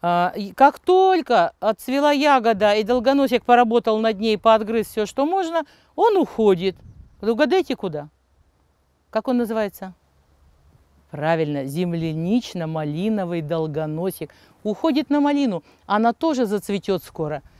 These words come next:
И там он уже гуляет от вольного. Потом он уйдёт, да, в-, там деток своих откладывать и так далее.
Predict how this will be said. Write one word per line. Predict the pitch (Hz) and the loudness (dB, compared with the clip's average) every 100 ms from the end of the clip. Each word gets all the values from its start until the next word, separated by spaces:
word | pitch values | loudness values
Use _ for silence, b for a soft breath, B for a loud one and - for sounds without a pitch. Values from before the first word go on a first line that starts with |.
| b b b | b b b
И | 269 370 392 | 0 2 2
там | 392 415 392 | 2 0 0
он | 339 | -2
уже | 302 294 | -2 -2
гуляет | 254 269 285 277 240 | 0 2 2 2 0
от | 226 | -4
вольного. | 185 185 180 175 170 b b | -4 -4 -2 -2 -4 b b
Потом | 320 - 370 247 | -2 0 2 2
он | 202 | 0
уйдёт, | 196 202 175 185 - 170 | -2 -4 -4 -4 -4 -4
да, | 202 349 359 214 | 0 0 -2 -4
в-, | 165 156 | -6 -6
там | 190 165 | -4 -4
деток | 180 370 302 - | -2 -2 -4 -8
своих | - 262 247 233 | -4 -4 -2 -4
откладывать | 226 - 226 220 202 190 180 | -4 -4 -2 -2 -2 -6 -6
и | 202 | -8
так | 208 185 | -10 -8
далее. | 156 147 | -8 -8